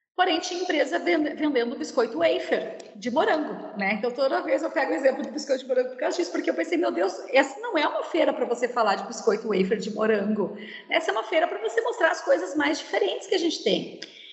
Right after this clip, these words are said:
E a gente tem muita gente fazendo coisas muito interessantes de norte a sul do Brasil. Então,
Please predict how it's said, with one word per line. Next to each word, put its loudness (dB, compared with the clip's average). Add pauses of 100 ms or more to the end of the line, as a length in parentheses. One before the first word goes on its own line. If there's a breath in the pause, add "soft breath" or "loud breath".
(160 loud breath)
E 2
a 6
gente 0
tem 4
muita 2
gente -6
fazendo 0
coisas 0
muito 2
interessantes 0
de -2
norte 0
a -2
sul -2
do 0
Brasil. 2
Então, 0